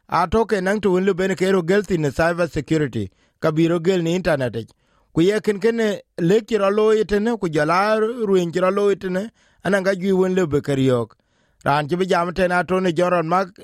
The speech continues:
Dreyfus, man toke yen e bany mug long. Ku lwele yen, agak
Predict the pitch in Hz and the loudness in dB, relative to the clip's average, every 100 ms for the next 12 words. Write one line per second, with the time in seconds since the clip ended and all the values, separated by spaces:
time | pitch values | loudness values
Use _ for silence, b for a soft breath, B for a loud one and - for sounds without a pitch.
0 | 165 147 190 185 139 - _ _ _ - | -6 -2 0 -2 -4 -6 _ _ _ -4
1 | 156 156 147 180 185 185 160 175 175 180 | -2 0 0 0 2 0 0 -2 -4 -6
2 | 190 180 160 156 147 127 110 - _ _ | -4 -2 2 2 2 -2 -8 -16 _ _
3 | _ 160 165 165 160 160 190 202 185 170 | _ 0 2 2 2 2 2 2 -2 -6
4 | - _ 156 156 190 165 | -14 _ -4 0 -2 -2